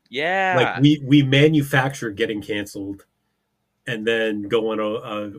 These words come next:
Speaker 2: right-wing media tour about how we got canceled. 'Cause, like, our
Speaker 1: Donate all
Speaker 2: podcast
Speaker 1: the
Speaker 2: is
Speaker 1: money.
Speaker 2: getting, yeah, it's getting no traction right now, but we manufacture some sort of fake controversy, and then,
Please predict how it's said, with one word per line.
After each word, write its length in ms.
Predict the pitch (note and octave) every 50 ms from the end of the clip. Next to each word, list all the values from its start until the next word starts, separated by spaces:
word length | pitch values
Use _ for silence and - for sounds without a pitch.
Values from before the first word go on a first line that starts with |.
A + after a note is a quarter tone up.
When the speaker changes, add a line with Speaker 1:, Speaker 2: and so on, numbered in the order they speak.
| -
Speaker 2:
right-wing 380 | - A2+ G#2+ G#2+ G#2+ G#2 G2+ G2+
media 260 | G2+ G#2 G2+ G2+ G2+
tour 480 | G2 - A2+ G2+ G2 G2 G2+ G2 F#2 - _ -
about 340 | A#2 G2+ F#2 A2 G#2 G2+ -
how 140 | G2 G2 G2
we 120 | G2 G2+
got 220 | G2+ G2+ G2+ F2+
canceled. 480 | - - G2+ F#2+ F2+ - - F#2 F#2+ F#2+ _ _ _ _ _ _ _ _ _ _ _ _ _ _ _ _ _ _ - _ _ _ - _ _ _
'Cause, 240 | - - A#2 A2 G2+
like, 160 | A#2 B2+ B2
our 60 | B2 E3
Speaker 1:
Donate 120 | C#3+ A#2+
all 80 | G#3 G#3
Speaker 2:
podcast 80 | - -
Speaker 1:
the 60 | B2+
Speaker 2:
is 200 | - - A2+ -
Speaker 1:
money. 140 | D3 B2+ A#2
Speaker 2:
getting, 140 | A#2 C3+ - - C#3 - -
yeah, 180 | - B2+ A2+ G2
it's 160 | G2 G2+ G2
getting 280 | - G3 F3+ D3+ A#2+ A#2
no 220 | A#2 B2 B2 A#2+
traction 680 | A2+ - - A#2 G#2+ A2 A2 - - G2+ F#2+ F#2+ F#2+ F2+ _ _ _ -
right 240 | A2 G#2+ F#2+ F#2
now, 320 | G2+ A2+ A2 G2 F#2+ F#2+ - _ _ _ _ _ _ _ _ _ _ _ _ -
but 300 | C#3 C3 A#2+ G#2+ G#2 - - _ _ _ - - - - _ _ _ _ _ _ -
we 140 | C3 B2 A#2+
manufacture 640 | B2+ C3+ D3 D#3 D3 C#3 D3 C#3+ C3+ C3+ - -
some 160 | - - A#2+ A2
sort 160 | - B2+ A2
of 100 | G2+ -
fake 200 | - A#2+ A#2+ -
controversy, 720 | A#2 A#2 A#2+ A#2+ - G#2+ F#2+ G2+ G#2 G2 - G#2 G2 F#2 - _ _ _ _ _ _ _ _ _ _ _ _ _ _ _ _ _ _ _ - - _ _ - - - _ _
and 160 | - B2 A2+ G#2+
then, 440 | A2+ A2+ A2 A2 G#2+ G#2+ A2 G2+